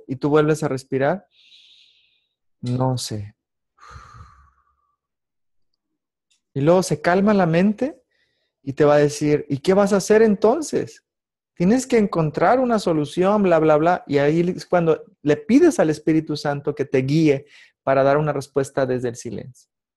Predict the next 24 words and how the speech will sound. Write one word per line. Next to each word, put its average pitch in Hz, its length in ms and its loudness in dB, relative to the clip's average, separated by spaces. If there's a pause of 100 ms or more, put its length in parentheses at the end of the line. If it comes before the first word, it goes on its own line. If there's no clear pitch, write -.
(580)
Y 143 140 2
no 170 220 4
necesariamente 165 800 0
va 147 100 4
a 143 40 -4
ser 151 140 -6
la 147 120 -2
que 123 180 -4
yo 123 220 -2
te 135 120 -2
dije 127 320 -2
de 117 120 0
voy 120 180 2
a 123 80 2
darme 127 300 0
permiso 127 400 -4
de 131 80 0
sentir 123 400 -6
constructivamente 131 1000 -2
y 131 60 2
voy 123 200 2
a 127 40 2
observarlo. 120 520 -2
No, 131 240 0